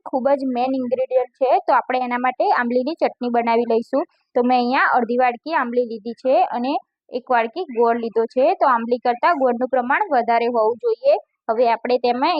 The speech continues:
ગેસ ઉપર ચડાવી દઈશું અને એમાં જરૂર મુજબ પાણી એડ કરી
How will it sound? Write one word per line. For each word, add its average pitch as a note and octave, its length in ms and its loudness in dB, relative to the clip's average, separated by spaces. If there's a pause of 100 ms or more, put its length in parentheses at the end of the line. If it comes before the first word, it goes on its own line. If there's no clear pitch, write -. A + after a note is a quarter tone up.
ગેસ A#3 240 2
ઉપર B3 200 -2
ચડાવી A#3+ 360 2
દઈશું A#3 520 -2
અને A#3+ 300 -6 (260)
એમાં B3+ 300 0 (300)
જરૂર B3 300 2
મુજબ B3 360 0
પાણી A#3 360 0
એડ A#3+ 200 -2
કરી D#4 340 0